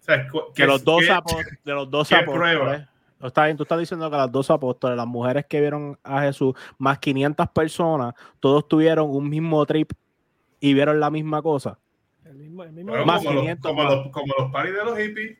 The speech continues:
Speaker 1: tú sabes
Speaker 2: Los
Speaker 1: que
Speaker 2: parties de los hippies no ven lo mismo. Tú me estás, eso es,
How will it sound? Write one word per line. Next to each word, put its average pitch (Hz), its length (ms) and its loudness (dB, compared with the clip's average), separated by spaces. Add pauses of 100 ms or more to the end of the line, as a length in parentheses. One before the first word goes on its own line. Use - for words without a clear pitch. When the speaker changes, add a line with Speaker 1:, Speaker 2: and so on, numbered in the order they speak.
Speaker 1:
tú 156 80 -12
sabes 170 340 -4
Speaker 2:
Los 147 140 4
Speaker 1:
que 143 80 -6
Speaker 2:
parties 147 220 -2
de 175 60 -6
los 185 120 -4
hippies 180 240 -6
no 175 160 -4
ven 170 180 4
lo 165 120 4
mismo. 143 480 -6
Tú 156 120 -2
me 170 100 0
estás, 165 200 -2
eso 170 220 0
es, 185 140 -4